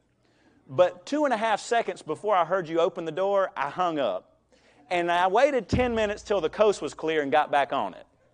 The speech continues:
I'm playing this little game. "Oh, I wasn't talking on the phone when you asked me for that ten seconds you were at the door."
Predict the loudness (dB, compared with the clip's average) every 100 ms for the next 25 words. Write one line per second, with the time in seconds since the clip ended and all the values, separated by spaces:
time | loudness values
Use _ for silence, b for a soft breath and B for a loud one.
0 | b b b b -2 0 0 4 6 6
1 | 6 4 2 4 6 6 2 0 0 -4
2 | 2 8 10 10 12 10 8 4 4 2
3 | -2 2 4 4 2 0 0 -2 -2 -4
4 | -6 -8 -12 -10 -10 -10 -10 -6 -4 -4
5 | -8 _ -16 -10 -8 -8 -8 -10 -12 -16
6 | -12 -10 -12 -16 -16 -16 -18 -20